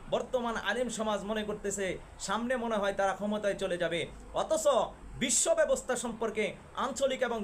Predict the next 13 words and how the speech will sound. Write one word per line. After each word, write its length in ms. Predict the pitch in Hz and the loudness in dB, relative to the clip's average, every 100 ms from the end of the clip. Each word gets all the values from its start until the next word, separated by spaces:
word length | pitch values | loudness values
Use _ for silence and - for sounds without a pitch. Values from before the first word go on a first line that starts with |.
| 190 | 0
বৈশ্বিক 340 | 233 - 330 190 | 0 0 -4 0
ব্যবস্থা 340 | 247 240 226 | 2 2 -2
সম্পর্কে 460 | 220 220 226 226 202 170 - - | -4 -4 -4 -2 -2 -2 -8 -2
তারা 160 | 196 208 | 0 2
ন্যূনতম 420 | 233 277 262 247 233 214 | 0 0 0 0 0 0
ধারণা 280 | 202 247 220 | 0 0 0
রাখে 180 | 208 208 196 | 0 0 -2
না, 60 | 185 165 | -2 0
ধারণা 260 | 196 214 196 | 0 0 0
রাখে 200 | 175 185 | 2 0
না। 60 | 160 - - - 151 | -2 -4 -16 -6 0
যেখানে 240 | 240 294 | 2 2
মুসলমানদেরকে 880 | 254 269 339 320 285 254 254 220 240 | 2 0 -2 -2 -2 2 2 4 2